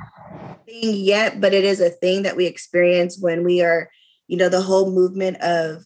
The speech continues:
you know, taking care of your, uh, mental health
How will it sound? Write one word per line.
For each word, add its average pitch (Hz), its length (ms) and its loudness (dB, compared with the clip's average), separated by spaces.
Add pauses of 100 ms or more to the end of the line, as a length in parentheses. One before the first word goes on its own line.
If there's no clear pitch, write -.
(400)
you 175 80 -6
know, 165 180 0
taking 185 280 0
care 180 320 2
of 180 140 -4
your, 175 380 2
uh, 156 120 -6
mental 175 360 0
health 175 500 -2